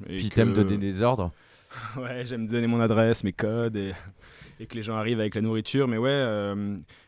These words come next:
Speaker 1: du coup, euh, je me retrouvais à des, sur des livres où je voulais varier et, euh, ça m'arrivait de passer une demi-heure avant de pouvoir trouver un truc, euh, vegan, euh, convenable. Euh, ça m'est arrivé de taper vegan sur des livres et qu'on me propose le sandwich de chez, de chez Subway,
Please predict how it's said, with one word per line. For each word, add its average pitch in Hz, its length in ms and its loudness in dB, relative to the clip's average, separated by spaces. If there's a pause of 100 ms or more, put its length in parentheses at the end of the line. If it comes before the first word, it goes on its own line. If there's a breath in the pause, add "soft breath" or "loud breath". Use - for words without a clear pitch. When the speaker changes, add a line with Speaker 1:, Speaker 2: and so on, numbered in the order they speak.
Speaker 1:
du 101 160 -14
coup, 147 280 -2
euh, 104 760 -2 (180)
je 101 180 -12
me 110 100 -4
retrouvais 117 300 -6
à 117 120 -2
des, 104 140 -6
sur - 180 -14
des 107 80 -8
livres 110 220 -8
où 131 140 -2
je 117 40 -8
voulais 104 160 -8
varier 113 840 0
et, 104 40 -4
euh, 92 540 -8
ça 92 160 -12
m'arrivait 104 320 -6
de - 60 -10
passer 107 220 -6
une 107 80 0
demi-heure 110 420 0
avant 101 160 -4
de 101 40 -4
pouvoir 104 300 -4
trouver 110 300 -2
un 107 120 0
truc, 110 320 -8
euh, 98 240 -6
vegan, 104 420 -4
euh, 95 520 -6
convenable. 104 600 -4 (420 soft breath)
Euh, 98 300 -6
ça 101 140 -10
m'est 101 80 -4
arrivé 104 180 -4
de - 60 -10
taper 101 240 -4
vegan 110 260 4
sur 110 140 0
des 104 80 0
livres 110 280 2
et 120 40 0
qu'on 104 100 -2
me 95 60 0
propose 107 340 -2
le 101 60 -4
sandwich 107 360 -2
de 98 120 -4
chez, 95 340 -6
de 101 60 -6
chez - 160 -8
Subway, 120 320 0